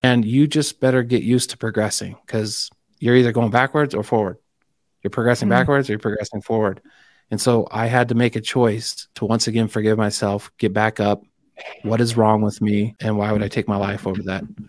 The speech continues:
Speaker 1: So I don't, I don't think I got counseling. I don't remember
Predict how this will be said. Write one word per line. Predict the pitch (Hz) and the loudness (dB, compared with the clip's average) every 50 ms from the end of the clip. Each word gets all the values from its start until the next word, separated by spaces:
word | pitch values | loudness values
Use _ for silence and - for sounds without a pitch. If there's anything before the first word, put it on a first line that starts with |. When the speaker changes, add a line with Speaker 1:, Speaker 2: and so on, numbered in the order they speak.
| - _ _ | -20 _ _
Speaker 1:
So | - - - 117 113 113 107 - - - | 0 4 6 6 8 6 6 4 0 -4
I | - 120 131 | 0 2 4
don't, | 135 147 147 113 76 - - - - - - - - | 6 6 6 4 2 -4 -12 -14 -12 -12 -12 -4 0
I | 127 139 | 0 0
don't | 143 135 156 156 - | 2 2 2 0 0
think | - 139 143 151 | 0 2 4 4
I | 139 139 | 4 6
got | 135 123 107 - | 4 2 0 -2
counseling. | - 127 123 127 120 - 143 143 143 151 156 143 _ - | -2 0 0 0 0 0 0 0 0 0 -2 -6 _ 0
I | 120 | 2
don't | 123 131 123 | 2 2 4
remember | 123 123 123 127 127 123 120 117 113 113 98 | 2 2 2 2 4 4 4 4 2 0 -2